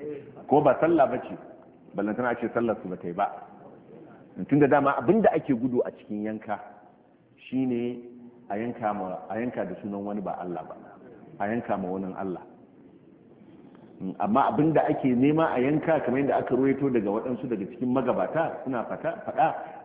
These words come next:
addininsa shine ingancin yankansa.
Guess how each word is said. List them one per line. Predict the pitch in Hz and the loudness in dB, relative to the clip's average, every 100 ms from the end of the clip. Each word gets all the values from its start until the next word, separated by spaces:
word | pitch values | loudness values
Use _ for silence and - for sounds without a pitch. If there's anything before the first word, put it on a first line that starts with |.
| - | -2
addininsa | 123 104 101 147 185 180 160 - 117 | 0 0 0 2 4 4 4 0 -2
shine | 139 147 123 | 0 2 2
ingancin | 127 120 131 135 107 | 2 2 0 -2 -6
yankansa. | 95 95 95 85 | -6 -8 -10 -12